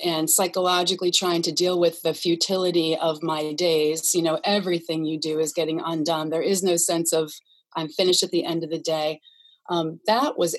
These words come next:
a huge thing that I had to work through. And I feel like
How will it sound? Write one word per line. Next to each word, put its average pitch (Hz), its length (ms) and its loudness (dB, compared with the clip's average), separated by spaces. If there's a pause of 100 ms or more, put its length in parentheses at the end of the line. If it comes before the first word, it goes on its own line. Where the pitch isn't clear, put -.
a 165 140 -2
huge 165 920 2
thing 180 120 4
that 165 100 0
I 160 40 -2
had 160 200 -2
to 165 80 -2
work 170 320 0
through. 160 300 4
And 170 140 2
I 180 200 -2
feel 247 240 4
like 175 300 2